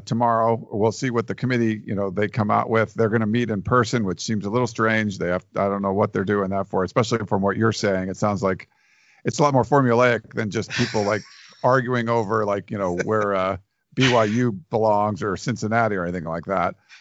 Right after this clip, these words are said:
Um, but for the Pac-twelve, I don't know if it changes anything because you have some teams that have played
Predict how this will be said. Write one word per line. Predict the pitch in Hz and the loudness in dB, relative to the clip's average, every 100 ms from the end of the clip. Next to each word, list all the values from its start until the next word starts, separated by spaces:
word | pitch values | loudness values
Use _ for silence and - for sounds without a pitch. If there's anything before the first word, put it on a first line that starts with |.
| - | -4
Um, | - 113 110 104 95 90 - | 2 4 4 0 -4 -10 0
but | 151 - | 0 2
for | 196 | 2
the | 165 | 2
Pac-twelve, | - 208 214 - 160 151 104 104 104 _ _ _ _ _ _ _ _ _ - - | 4 2 0 -2 2 4 2 0 -6 _ _ _ _ _ _ _ _ _ -20 -8
I | - 151 | 0 2
don't | 160 | 4
know | 190 | 4
if | 147 | 4
it | 139 120 | 0 0
changes | - 202 165 127 | 2 2 2 -2
anything | 117 110 120 117 | -2 -2 -4 -2
because | 123 120 113 | 0 0 0
you | 113 | 2
have | 113 113 90 | 4 2 -2
some | - 131 120 | -6 -4 -2
teams | 123 120 104 | -2 -2 -2
that | 107 | -4
have | 95 | -4
played | - 120 113 107 | -2 0 2 -2